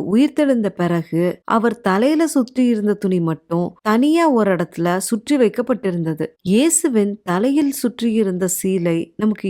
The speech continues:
என்ன சொல்லுது? அதை பற்றின முழு விளக்கத்தையும் இந்த காணொளியில பார்க்க போறோம். அன்றைக்கு வாரத்தின் முதல் நாள், அதாவது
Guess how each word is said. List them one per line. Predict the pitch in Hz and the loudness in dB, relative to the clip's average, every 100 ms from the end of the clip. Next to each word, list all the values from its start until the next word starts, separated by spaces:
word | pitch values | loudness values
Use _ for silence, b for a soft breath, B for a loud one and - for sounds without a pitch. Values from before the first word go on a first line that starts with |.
| 180 | -2
என்ன | 202 285 247 | 0 -2 -2
சொல்லுது? | 196 175 165 165 170 - 190 | -2 -2 0 -2 -4 -6 -2
அதை | 185 190 | -2 -2
பற்றின | 180 - 285 277 190 | -4 -2 0 2 2
முழு | 208 277 320 240 | 4 4 4 2
விளக்கத்தையும் | 190 175 - 160 247 285 | 0 -4 -6 -2 0 0
இந்த | 233 196 | 0 0
காணொளியில | 180 175 165 202 233 | 0 0 -2 -2 -4
பார்க்க | 196 151 160 | -6 -6 -6
போறோம். | 151 - - 233 | -8 -6 0 0
அன்றைக்கு | 226 233 233 190 202 | 2 -2 0 2 2
வாரத்தின் | 240 277 269 254 233 185 | 2 2 0 0 0 0
முதல் | 180 196 185 | 0 2 2
நாள், | 165 147 - 180 | 0 -2 -4 -2
அதாவது | 180 170 156 165 | -2 -2 -4 -2